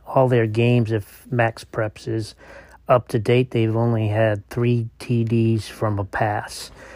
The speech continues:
The rest have been all runs. And the triple option offense,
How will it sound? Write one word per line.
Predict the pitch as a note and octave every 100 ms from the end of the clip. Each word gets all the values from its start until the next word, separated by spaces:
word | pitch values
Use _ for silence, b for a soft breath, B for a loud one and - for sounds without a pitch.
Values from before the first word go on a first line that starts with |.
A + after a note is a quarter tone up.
| B -
The | A2+
rest | A2+ A2 -
have | A2 A2
been | A2+
all | G#2+ G#2
runs. | G2+ G2+ G2 G2+ - - - _
And | A#2+
the | A#2
triple | A2 - A3+ A3
option | E3 D#3 - - C3
offense, | C3 A#2+ - A#2 G#2+ -